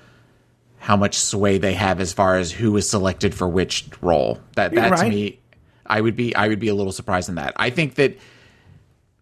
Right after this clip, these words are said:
Speaker 1: when Alexis was giving out the roles,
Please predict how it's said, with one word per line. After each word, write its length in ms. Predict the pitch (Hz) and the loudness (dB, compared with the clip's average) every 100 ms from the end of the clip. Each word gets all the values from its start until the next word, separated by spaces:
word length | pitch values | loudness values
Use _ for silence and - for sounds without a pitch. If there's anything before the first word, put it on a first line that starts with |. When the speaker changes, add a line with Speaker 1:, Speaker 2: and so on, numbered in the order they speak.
| _ _ | _ _
Speaker 1:
when 260 | - 123 123 - | -2 2 2 2
Alexis 580 | 127 135 139 185 - | 2 2 2 0 0
was 320 | 135 139 127 - | 2 2 2 -2
giving 640 | - 101 120 123 123 - | -8 0 2 4 2 2
out 240 | 117 110 | 0 0
the 80 | 113 | 0
roles, 560 | 104 95 85 82 78 | 0 0 0 -4 -8